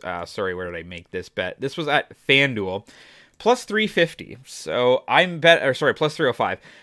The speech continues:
I bet, is it three oh five or three fifty? It is three fifty, so it's wrong on the screen. I can actually change this in real time.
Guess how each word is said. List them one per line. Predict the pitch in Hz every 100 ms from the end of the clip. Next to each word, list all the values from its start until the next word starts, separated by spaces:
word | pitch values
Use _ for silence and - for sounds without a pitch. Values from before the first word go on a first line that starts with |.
| -
I | 160
bet, | 170 170 170 170 - - _
is | - 113
it | -
three | - 180
oh | 180
five | 170 160
or | 139
three | - 127
fifty? | - 92 - - - _ _ _
It | -
is | 127 -
three | 180 160
fifty, | - 117 - 82
so | 78 117 110
it's | 107
wrong | 110 135 160
on | 160 156
the | -
screen. | - 110 101 131 -
I | 101
can | 117
actually | 110 - 120
change | - 110 104 -
this | 104 101 - - - - _ _ _ _ -
in | 139 120
real | 127 202 233
time. | 202 - 190 214 117 85 71